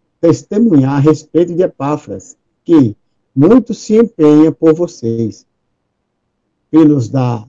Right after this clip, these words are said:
Laodiceia, pelos da Iratre-, Ira-, Ie-, Hierápolis, Lucas, o médico amado, e também Demas,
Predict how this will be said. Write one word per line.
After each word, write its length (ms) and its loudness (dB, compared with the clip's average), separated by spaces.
Laodiceia, 1000 -2
pelos 320 2
da 300 -6
Iratre-, 960 0
Ira-, 640 0
Ie-, 460 2
Hierápolis, 1040 0
Lucas, 420 2
o 80 4
médico 400 2
amado, 680 -4
e 120 -6
também 460 0
Demas, 760 -2